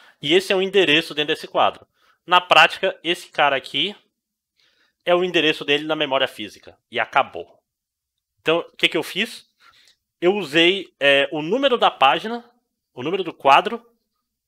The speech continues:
pra identificar em qual parte da memória física ele tá. Funciona mais ou menos como um base na prática,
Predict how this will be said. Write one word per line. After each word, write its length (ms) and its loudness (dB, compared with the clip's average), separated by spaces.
pra 340 6
identificar 560 -4
em 80 -6
qual 380 2
parte 280 2
da 100 0
memória 320 -2
física 380 -10
ele 120 -10
tá. 320 -8
Funciona 420 -6
mais 260 0
ou 80 -4
menos 220 -6
como 200 -12
um 100 -12
base 520 -8
na 160 -12
prática, 500 -14